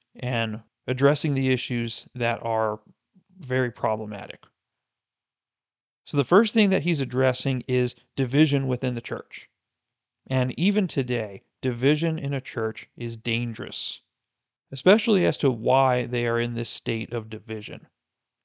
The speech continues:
So right now it looks like that they've made some factions or parties, if you will. There's different groups that people are trying to associate with. Some are saying that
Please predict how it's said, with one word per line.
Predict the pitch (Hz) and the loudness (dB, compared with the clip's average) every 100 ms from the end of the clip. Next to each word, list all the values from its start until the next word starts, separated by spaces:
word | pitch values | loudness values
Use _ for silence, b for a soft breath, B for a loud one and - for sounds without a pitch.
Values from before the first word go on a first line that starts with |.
| _ _ _ _ - | _ _ _ _ 4
So | 151 | 8
right | 139 185 185 | 10 8 6
now | 240 226 | 4 4
it | |
looks | 190 - | 2 2
like | 185 165 | 2 2
that | 160 139 | 0 0
they've | 139 139 135 | 0 -2 -2
made | 135 139 135 | 0 0 0
some | - 120 | -2 -4
factions | - _ 127 120 - - 107 117 117 - _ | -6 _ -6 -6 -8 -10 -10 -10 -14 -14 _
or | - 117 117 | -4 -2 -2
parties, | - - 180 175 120 101 - - | -4 2 8 8 6 -8 -12 -10
if | 120 117 | -8 -8
you | 104 | -8
will. | 104 92 - _ _ _ _ _ _ _ _ _ _ _ _ | -8 -12 -16 _ _ _ _ _ _ _ _ _ _ _ _
There's | 107 151 131 | 2 4 4
different | 135 160 208 143 | 0 0 0 0
groups | 143 214 143 147 | 2 2 2 -2
that | 139 | -2
people | 170 156 151 | -4 2 4
are | 139 | 4
trying | - 143 | 2 -2
to | 127 | -2
associate | 117 - 165 156 131 117 - | -4 0 0 0 -6 -6 -8
with. | 107 - - _ _ _ | -12 -14 -20 _ _ _
Some | - 143 151 | 0 2 2
are | |
saying | 127 - 143 143 | 0 0 0 0
that | 139 123 | 0 0